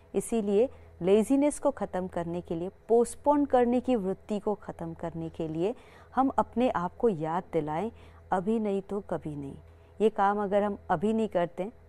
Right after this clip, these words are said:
सचमुच में अगर आपने देखा होगा, आप चेक करके देखिए,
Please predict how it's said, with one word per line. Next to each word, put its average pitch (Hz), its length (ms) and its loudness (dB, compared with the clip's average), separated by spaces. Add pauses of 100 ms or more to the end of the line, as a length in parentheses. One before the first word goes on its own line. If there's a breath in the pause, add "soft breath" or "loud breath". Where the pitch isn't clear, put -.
सचमुच 226 540 -2
में 185 80 -4
अगर 180 200 -2
आपने 180 300 -4
देखा 170 320 -4
होगा, 175 340 -4
आप 190 160 -4
चेक - 260 -2
करके 170 320 -4
देखिए, 165 440 -8